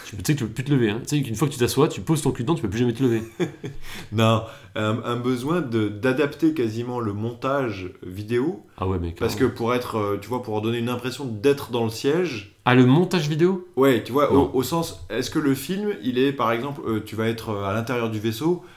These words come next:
Speaker 2: bah, tu peux faire, euh, un plan sur le pilote, un plan sur le copilote, un plan sur le pilote, un plan sur le copilote,
Speaker 1: Non.
Speaker 2: tu vois, qui
Speaker 1: Non,
Speaker 2: se
Speaker 1: non,
Speaker 2: parle.
Speaker 1: non.
Speaker 2: Ou alors tu peux faire un plan, je suis à la place du pilote, et là du coup ça fait sens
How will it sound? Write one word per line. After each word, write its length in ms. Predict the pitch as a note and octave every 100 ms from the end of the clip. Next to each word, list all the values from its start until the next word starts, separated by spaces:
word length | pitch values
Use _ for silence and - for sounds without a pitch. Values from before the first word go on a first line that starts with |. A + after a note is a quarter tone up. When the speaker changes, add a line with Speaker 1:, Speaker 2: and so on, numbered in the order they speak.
| -
Speaker 2:
bah, 80 | G2
tu 120 | G2
peux 120 | A#2+
faire, 260 | A#2+ B2 G2+
euh, 160 | G2+ G#2
un 100 | A2+
plan 260 | A#2 C#3 C3+
sur 120 | A#2+
le 60 |
pilote, 520 | G#2 A#2 B2+ E3 E3 - - -
un 100 | G#2+
plan 160 | C3
sur 120 | A#2
le 60 | G#2+
copilote, 540 | G#2+ G2 A#2 D3+ D#3 D#3+
un 60 |
plan 140 | A#2 C#3
sur 100 | B2+
le 40 |
pilote, 340 | G#2+ A2+ C#3+ D3+
un 60 | A#2+
plan 120 | B2+
sur 120 | B2+
le 60 | A2
copilote, 320 | G2+ A2+ A2+
Speaker 1:
Non. 80 | A2+
Speaker 2:
tu 60 |
vois, 160 | G#2 - -
qui 60 |
Speaker 1:
Non, 60 | G#2
Speaker 2:
se 40 |
Speaker 1:
non, 60 | G#2+
Speaker 2:
parle. 200 | D#3 G3
Speaker 1:
non. 60 | F3 - -
Speaker 2:
Ou 80 | A#2+
alors 140 | D#3+
tu 100 | D#3+
peux 120 | D#3 D3+
faire 180 | D3
un 100 | C#3
plan, 380 | C#3+ E3 D#3+ C#3 - -
je 180 | G#2+ D3+
suis 300 | E3+ - F#3+
à 60 | D3+
la 120 | C#3+
place 480 | D#3+ D#3+ D3+ - F#2+
du 100 | A2
pilote, 500 | B2+ D#3+ G#3 - - - -
et 60 | B2
là 100 | C#3+
du 140 | C3+
coup 160 | C#3 G3
ça 160 | D3+
fait 140 | B2+ C3
sens 440 | F3 F#3 F3+ -